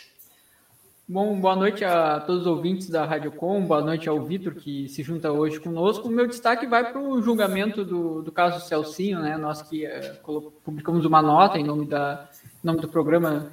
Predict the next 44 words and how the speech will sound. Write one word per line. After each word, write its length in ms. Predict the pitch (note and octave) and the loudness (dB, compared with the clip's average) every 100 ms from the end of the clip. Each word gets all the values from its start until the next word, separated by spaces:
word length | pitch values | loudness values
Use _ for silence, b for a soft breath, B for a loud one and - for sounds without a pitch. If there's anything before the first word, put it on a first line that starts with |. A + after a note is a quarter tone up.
| - | -12
Futebol 280 | E3 E3 E3+ | -2 6 6
e 20 | |
Cultura, 380 | F3 F3+ C4 A3 | 6 2 4 4
em 80 | |
nome 240 | F3+ F3+ F3 | 2 2 4
da, 400 | E3+ D#3+ D#3+ - | 4 4 0 0
da 80 | E3 | 0
Rádio 240 | E3 D#3+ | 2 0
Com 180 | E3+ E3+ | 0 -2
também, 280 | E3+ E3 F3 | -2 -2 -2
prestando 340 | E3+ E3+ D#3+ | -4 -4 -2
toda 320 | E3 E3+ D#3+ | 0 2 2
a 160 | D3 - | 0 -6
solidariedade 840 | - E3 D#3+ D#3+ D#3+ D#3 D#3 D#3 D#3 | -4 -2 0 2 2 2 0 0 -6
possível 720 | E3+ - F3+ G3+ E3+ D3+ D3 b b b _ _ - | -12 -6 -2 0 0 -2 -8 b b b _ _ -2
ao 160 | D3+ | 0
Celcinho, 520 | D3 D#3+ E3 - G3 G3+ | 2 4 2 4 2 2
que 80 | |
sofreu 680 | - E3+ D#3+ F3 F3 D#3+ D#3 | 2 0 2 4 6 4 4
atos 800 | D3 D#3+ E3 D#3+ D3 C#3 - - - | 8 8 6 0 -2 -4 -10 -20 0
racistas 680 | D#3 D#3 - A3+ A3+ E3+ C#3+ | 2 2 4 4 4 0 0
no 180 | D#3 D3 | -4 -2
jogo 260 | E3 D#3+ | -2 -2
contra 240 | E3 F3 A3+ | -2 -2 0
o 40 | |
Brusque. 500 | F#3+ G#3 C4+ C4 - - - | 4 4 4 0 -14 -20 -6
Teve 220 | - G#3 G#3+ | 6 8 8
o 40 | |
julgamento 440 | G#3+ G3+ F#3+ F#3+ | 4 6 6 4
essa 100 | F#3+ | 2
semana 360 | A#3 D#4 C4 D4 | -2 2 2 2
e 20 | |
o 100 | C#4+ | 0
Brusque 260 | A3+ B3+ - | 0 -2 2
perdeu 360 | A3+ A3+ A#3 | 6 6 6
três 400 | A#3+ A#3+ B3 B3+ | 2 4 6 4
pontos, 540 | - G#3 G#3+ G#3 - - | 4 4 6 4 -4 -14
só 260 | - F#3+ | 0 2
três 300 | G3+ G#3+ G3+ | 2 0 0
pontos 540 | G3+ F3+ G3 G3 F#3+ F3+ | 0 0 0 0 -6 -6
na, 760 | F3 E3+ E3+ E3 E3 D#3+ E3 C3+ | -4 -2 -2 -2 -4 -6 -8 -12
na 220 | D#3 D#3+ | -4 -4
Série 280 | - F#3 F#3+ | 0 0 2
B. 420 | F3 D#3+ D#3+ | 4 2 0